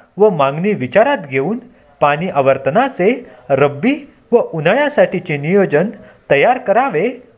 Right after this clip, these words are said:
अशा सूचना पालकमंत्री भुजबळ यांनी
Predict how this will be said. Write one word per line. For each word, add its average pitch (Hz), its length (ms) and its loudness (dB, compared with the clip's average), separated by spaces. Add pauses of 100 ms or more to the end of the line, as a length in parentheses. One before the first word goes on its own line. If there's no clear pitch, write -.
(100)
अशा 151 280 0
सूचना 208 420 0 (440)
पालकमंत्री 160 640 -2
भुजबळ 160 600 0 (340)
यांनी 214 500 -2